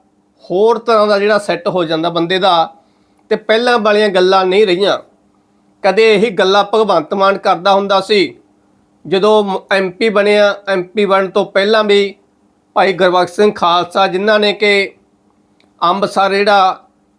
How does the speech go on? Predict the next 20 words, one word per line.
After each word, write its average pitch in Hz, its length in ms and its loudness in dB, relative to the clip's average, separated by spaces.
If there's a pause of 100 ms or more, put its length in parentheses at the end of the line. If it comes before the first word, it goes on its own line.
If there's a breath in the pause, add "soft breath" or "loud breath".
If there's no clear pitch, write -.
(140)
ਮੋਰਚਾ 185 460 0
ਲਾਇਆ 185 300 2
ਸੀ 214 120 -2
ਬੰਦੀ 185 300 -2
ਸਿੰਘਾਂ 202 280 -2
ਦੀ 202 100 0
ਰਿਹਾਈ 190 360 0
ਦੇ 190 140 -2
ਲਈ, 196 360 0 (760)
ਉਹਨਾਂ 233 300 0
ਦੇ 226 100 2
ਕੋਲੇ 208 320 0
ਵੀ 214 120 2
ਗਿਆ 190 580 0 (1300)
ਤੇ 208 80 2
ਉੱਥੇ 208 320 0
ਵੀ 233 100 2
ਗੱਲ 202 320 2
ਕਰਦਾ 190 440 0
ਰਿਹਾ 202 480 0